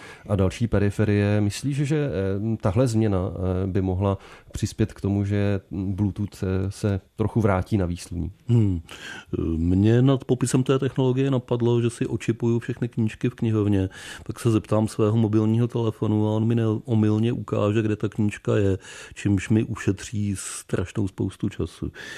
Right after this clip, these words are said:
Speaker 2: Eh, možná dokonce tolik, kolik bych celkově strávil tím očipováním těch knížek v knihovně. Eh, eh, reálnější využití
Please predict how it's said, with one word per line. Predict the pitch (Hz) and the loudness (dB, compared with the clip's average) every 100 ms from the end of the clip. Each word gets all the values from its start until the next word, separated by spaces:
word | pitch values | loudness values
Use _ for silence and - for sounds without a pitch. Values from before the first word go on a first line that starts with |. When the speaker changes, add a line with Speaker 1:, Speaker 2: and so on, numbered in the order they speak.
| - - - | -14 -14 -8
Speaker 2:
Eh, | - 90 | 0 2
možná | 92 95 107 | 4 4 2
dokonce | 104 - 107 - | 2 2 0 0
tolik, | - 98 95 | 0 0 0
kolik | - - 98 | -4 -2 0
bych | 95 101 - | 0 -4 -6
celkově | - 87 - 95 92 | -4 -4 0 0 -2
strávil | - 92 90 92 | -2 -2 0 0
tím | 107 92 | 0 -2
očipováním | 90 95 90 90 92 95 | -2 -6 -2 0 2 0
těch | 117 - | 0 0
knížek | - 92 98 | 2 0 -2
v | - | -4
knihovně. | 92 90 104 90 65 - - - - - - | -4 -2 -2 -2 -6 -10 -14 -12 -12 -10 -2
Eh, | |
eh, | 87 90 92 92 92 98 104 - - 113 101 - - - 185 156 | 2 2 2 2 4 4 2 -2 0 2 2 -2 -16 -8 0 4
reálnější | 135 139 147 151 147 - | 4 4 4 4 2 0
využití | 139 131 127 127 139 131 123 | -2 0 -2 -2 -2 0 2